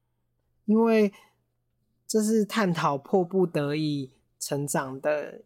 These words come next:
议题，那这两部电影也可以推荐大家去看。这是我有一次失眠的时候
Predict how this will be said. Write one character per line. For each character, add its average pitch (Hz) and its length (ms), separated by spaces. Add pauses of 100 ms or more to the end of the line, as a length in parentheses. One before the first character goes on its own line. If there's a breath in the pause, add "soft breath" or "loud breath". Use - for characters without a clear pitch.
议 170 200
题， - 380 (720)
那 160 240 (460 loud breath)
这 202 140
两 143 180
部 170 200
电 160 160
影 139 100
也 131 100
可 156 140
以 143 60
推 139 200
荐 139 160
大 135 140
家 131 180
去 - 240
看。 - 200 (320)
这 202 120
是 214 120
我 165 160
有 139 100
一 139 40
次 180 200
失 165 240
眠 143 260
的 139 80
时 - 200
候 143 420